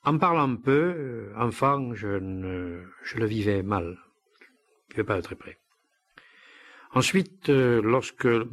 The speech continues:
comme je me suis trouvé au collège lorsque la guerre a été déclarée. J'étais, j'avais quatorze ans. Là, j'ai été davantage impressionné.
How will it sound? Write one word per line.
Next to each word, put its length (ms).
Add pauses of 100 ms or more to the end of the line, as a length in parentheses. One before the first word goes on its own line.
(500)
comme 180
je 80
me 60
suis 120
trouvé 200
au 160
collège 480
lorsque 520
la 760
guerre 240
a 60
été 160
déclarée. 460 (560)
J'étais, 520
j'avais 340
quatorze 400
ans. 140 (2500)
Là, 140
j'ai 180
été 180
davantage 320
impressionné. 540